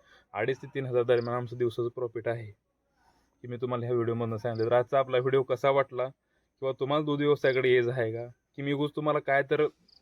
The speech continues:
सांगतोय किंवा भरकटवतोय, असा काय प्रकार आहे का, हे तुम्ही मला नक्की कमेंटमध्ये सांगा मित्रांनो.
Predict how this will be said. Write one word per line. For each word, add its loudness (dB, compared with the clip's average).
सांगतोय 0
किंवा 4
भरकटवतोय, 2
असा 0
काय 6
प्रकार 2
आहे 0
का, -4
हे -18
तुम्ही -2
मला 0
नक्की -6
कमेंटमध्ये -6
सांगा -4
मित्रांनो. -2